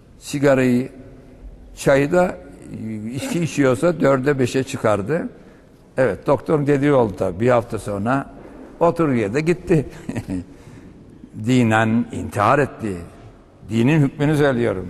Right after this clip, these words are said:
ben. İntihar etti, söylemiş ya. "Sakın içme." demiş. Buna rağmen içiyorsanız intihardır. İntihar da Allah kimseye bu duruma düşürmesin.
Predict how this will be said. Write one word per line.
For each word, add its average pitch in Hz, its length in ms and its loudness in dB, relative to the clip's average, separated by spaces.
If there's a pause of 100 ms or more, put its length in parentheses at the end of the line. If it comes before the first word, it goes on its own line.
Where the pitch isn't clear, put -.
ben. - 400 -10
İntihar 113 360 2
etti, 135 260 -2
söylemiş 147 540 0
ya. 165 280 -2
"Sakın 226 380 -2
içme." 214 340 0
demiş. 175 360 -2 (720)
Buna 196 220 4
rağmen 165 260 2
içiyorsanız 151 640 0
intihardır. 113 760 0 (720)
İntihar 170 560 2
da 165 360 2 (1900)
Allah 104 400 -2 (400)
kimseye 107 720 -2 (720)
bu 101 320 -6
duruma 107 340 -4
düşürmesin. 120 800 -2